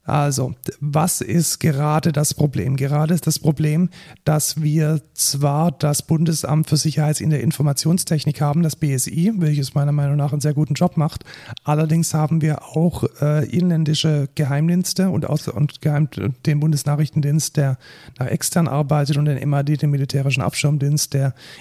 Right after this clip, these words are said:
in Richtung, ähm, äh, Bundeswehr arbeitet.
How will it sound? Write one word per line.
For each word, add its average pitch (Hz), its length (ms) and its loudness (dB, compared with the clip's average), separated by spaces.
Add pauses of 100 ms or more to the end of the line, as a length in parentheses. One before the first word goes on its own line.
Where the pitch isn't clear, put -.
(120)
in 151 140 2
Richtung, 147 680 0
ähm, 139 440 0 (120)
äh, 107 240 -4
Bundeswehr 156 540 0
arbeitet. 143 480 -2